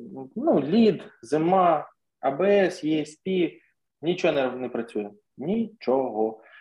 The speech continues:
Все вирубається, як потім виявилось, там проводочок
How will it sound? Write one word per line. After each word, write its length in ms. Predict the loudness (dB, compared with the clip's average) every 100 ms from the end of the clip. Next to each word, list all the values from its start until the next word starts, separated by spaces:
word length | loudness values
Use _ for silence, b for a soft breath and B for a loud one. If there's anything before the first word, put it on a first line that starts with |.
| B _
Все 180 | 0 4
вирубається, 680 | 4 4 4 6 4 2 -2
як 280 | -2 -2 -2
потім 680 | -2 -2 -8 -10 -10 -6 2
виявилось, 460 | 4 4 2 0
там 560 | 0 0 0 -2 -4 -2
проводочок 580 | 0 0 2 0 -2